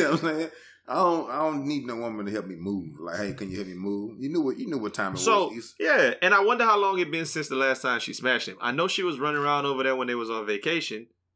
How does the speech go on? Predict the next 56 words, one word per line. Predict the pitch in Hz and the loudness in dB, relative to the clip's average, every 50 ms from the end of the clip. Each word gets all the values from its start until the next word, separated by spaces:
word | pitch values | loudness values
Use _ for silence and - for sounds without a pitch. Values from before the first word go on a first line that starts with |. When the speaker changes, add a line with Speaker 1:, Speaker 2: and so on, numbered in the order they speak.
| _ _ _ _ _ _ _ | _ _ _ _ _ _ _
Speaker 1:
Yeah. | - 131 | 0 2
Speaker 2:
Uh, | 131 127 123 113 107 104 101 | 4 4 4 2 2 0 -2
when | - - 120 120 | -4 -6 -4 -2
Molly | 120 135 143 139 139 135 | 2 2 2 4 4 2
was | 131 123 117 | 0 0 -2
on | 120 110 | -4 -2
vacation, | 113 110 - 165 170 - | -2 -2 -2 -2 -2 -2
so | - 127 | -2 -4
it | 107 - | -2 0
couldn't | - 196 185 | -2 -2 -2
have | 151 | -2
been | 131 113 104 | -4 -2 2
that | 113 143 160 143 | 4 4 4 4
long. | 120 110 101 98 98 110 - _ _ _ _ _ - - | 2 -2 -4 -6 -8 -10 -12 _ _ _ _ _ -8 -2
Um, | 123 135 143 135 127 113 | 2 2 4 4 4 2
Speaker 1:
But | 110 104 101 | 0 0 0
he, | 127 135 | 0 0
he | 127 | 2
had | 139 147 160 160 147 | 2 2 0 0 -2
to, | 139 - | -4 -4
he | 127 131 120 | -2 -2 0
had | 127 147 165 202 202 | 2 2 2 2 0
to, | 165 135 | 0 0
I | 123 123 | -2 -2
just | 120 123 117 110 | -2 -4 -6 -2
hit | 131 143 - 135 | -2 -2 0 0
energy | 160 170 143 123 120 | 0 -2 -2 -2 -4
when | 113 113 113 | -6 -6 -6
she | 107 - | -6 -6
opened | 110 117 104 110 107 107 110 | -6 -6 -6 -8 -8 -4 -2
the | 135 | 0
door, | 131 95 | 0 0
Speaker 2:
I | 92 | 0
Speaker 1:
though. | 90 | 0
Speaker 2:
know. | 113 143 156 156 156 151 151 143 123 113 101 95 - _ _ _ _ _ _ _ _ - | 0 0 0 0 0 0 0 0 0 0 -2 -4 -6 _ _ _ _ _ _ _ _ -10
She | - - 175 | -4 0 0
was | 165 151 127 143 | 2 2 4 4
all | 156 170 175 175 175 | 4 4 4 4 2
in | 175 165 | 0 -2
his | 165 156 - | -4 -6 -4
face | - 160 160 165 165 160 - | -2 0 0 0 0 -2 -2
when | 156 147 | -4 -2
Molly | 139 143 147 151 151 156 | 0 2 2 2 2 0
was | 151 147 139 | -2 -2 -2
on | 147 147 147 139 120 | -2 -2 -2 -2 0
vacay, | 127 135 143 147 143 - 139 135 139 143 143 143 139 131 | 0 0 0 0 0 0 2 2 4 2 2 2 0 0
man. | 127 131 135 135 | 0 0 0 0
Then | 131 135 | 0 -2
she | - 104 | -2 -4
came | 107 - 143 139 | -4 -2 -2 0
Speaker 1:
Mm-hmm. | 139 | 0
Speaker 2:
over | 139 135 | 2 2
there | 135 131 | 2 4
awkward | 131 139 139 143 131 | 4 2 2 2 2
as | 127 123 - | 0 2 2
hell. | 143 135 135 131 | 2 2 2 2